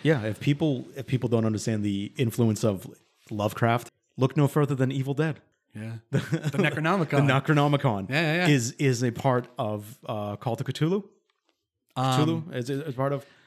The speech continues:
Speaker 2: the, the fucking
Speaker 1: Is that the first reference in one, in a Lovecraft work
Speaker 2: Uh,
Speaker 1: to,
Speaker 2: yeah, I think it's,
Speaker 1: to the
Speaker 2: it's
Speaker 1: Necronomicon, I believe.
Speaker 2: Yeah, and the Necronomicon is so interesting because, I mean, it's a piece of, it's a book that didn't exist that people wrote into existence
Speaker 1: Yeah.
Speaker 2: post.
Speaker 1: No, no, I'm thinking that's the ultimate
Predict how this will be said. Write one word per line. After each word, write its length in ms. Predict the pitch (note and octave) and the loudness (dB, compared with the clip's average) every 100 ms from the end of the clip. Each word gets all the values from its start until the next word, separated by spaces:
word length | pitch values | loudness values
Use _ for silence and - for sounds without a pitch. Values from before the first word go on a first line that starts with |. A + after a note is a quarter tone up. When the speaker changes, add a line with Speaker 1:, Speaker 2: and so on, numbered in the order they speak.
| _ _ | _ _
Speaker 2:
the, 160 | G3+ G3 | 2 2
the 380 | D#3+ F#3 F3 E3+ - | 2 2 4 2 -6
fucking 440 | G#3+ F3+ F#3 F3+ | -12 -8 -6 -2
Speaker 1:
Is 80 | C#3 | 0
that 120 | E3 | 0
the 60 | F#3 | 2
first 220 | F3 A#2+ | 2 2
reference 500 | G2+ A#2 - B2 B2+ | 0 0 0 0 -2
in 240 | - A#2+ | -4 -2
one, 200 | G#2+ A#2+ | 0 -2
in 80 | C3 | -2
a 40 | G#2+ | -2
Lovecraft 560 | G#2+ - G#2 F2 - D#3 _ _ | -4 -4 -6 -6 -12 -20 _ _
work 440 | A2+ A2+ F#2 - - | 0 2 2 -2 -6
Speaker 2:
Uh, 60 | |
Speaker 1:
to, 100 | B2+ | -2
Speaker 2:
yeah, 220 | G2 G2 C3+ | 0 -2 -4
I 80 | |
think 200 | A#2 D3 | -4 -2
it's, 120 | C#3+ - | -2 -2
Speaker 1:
to 140 | C3+ | 0
the 60 | C3+ | 0
Speaker 2:
it's 100 | A2 | 0
Speaker 1:
Necronomicon, 640 | G#2 G#2 F2 E2 F2+ F2 | -4 -8 -10 -12 -14 -14
I 40 | |
believe. 220 | F2+ F2+ - | -14 -16 -6
Speaker 2:
Yeah, 240 | E3 C#3+ A2 | 0 2 2
and 180 | B2+ B2+ | 0 2
the 60 | |
Necronomicon 800 | D3 D#3 D#3 D3 D#3 D#3 D3 B2 | 4 2 2 4 4 2 2 2
is 120 | A#2+ | 0
so 220 | - C#3+ C3+ | 2 2 4
interesting 320 | C#3+ - A2+ | 4 2 -2
because, 280 | A2+ A2+ A2 | -2 -2 0
I 20 | |
mean, 160 | A2+ G#2+ | 0 0
it's 120 | - | -6
a 40 | |
piece 280 | - C3+ - | -6 -4 -4
of, 80 | A#2+ - | -6 -8
it's 160 | A#2+ | -6
a 40 | A#2 | -2
book 220 | B2+ C#3+ | 0 0
that 120 | C3+ | -2
didn't 160 | B2 A#2 | -2 -2
exist 280 | G#2+ B2+ - | 0 -2 -2
that 80 | - | -4
people 200 | B2 A2+ | -4 -2
wrote 220 | A2 A#2 | -2 -2
into 160 | A2+ A#2+ | 0 -2
existence 480 | A2 A2+ - G#2 | -2 -4 -6 -8
Speaker 1:
Yeah. 160 | A#2 A2 | -2 -2
Speaker 2:
post. 340 | G#2 - - - _ _ | -2 -8 -14 -18 _ _
Speaker 1:
No, 240 | D3 D#3+ D3 | 0 2 4
no, 160 | C3+ | 2
I'm 100 | A#2 | 0
thinking 400 | A#2+ D3 C#3 A#2+ G#2+ | -2 -2 -2 -4 -4
that's 240 | A#2+ A2+ | -6 -6
the 220 | A2+ A2+ A#2+ | -6 -4 -2
ultimate 380 | B2+ - B2 | -2 -2 -4